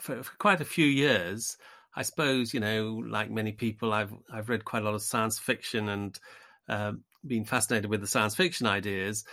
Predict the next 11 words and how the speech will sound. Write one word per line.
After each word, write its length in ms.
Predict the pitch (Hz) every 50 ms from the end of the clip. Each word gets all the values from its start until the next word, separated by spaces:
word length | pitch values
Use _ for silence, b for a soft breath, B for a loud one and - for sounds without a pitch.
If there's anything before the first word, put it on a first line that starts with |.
| B B B B B -
And 100 | 180 202
I've 140 | 202 190 208
been 240 | 220 226 220 214 - - _ _ _ _ - - -
puzzled 520 | - - - 262 254 214 160 135 113 107
that 80 | 127 135
there's 120 | 135 117
been 200 | - 160 156 151
so 280 | - - - - 185 180
little 480 | 170 165 165 175 165 165 - 135 120 113
serious 840 | - - - - - 160 156 151 139 127 113 107 101 - - -
Christian 640 | - - - 135 - - - - 123 113 113 110 107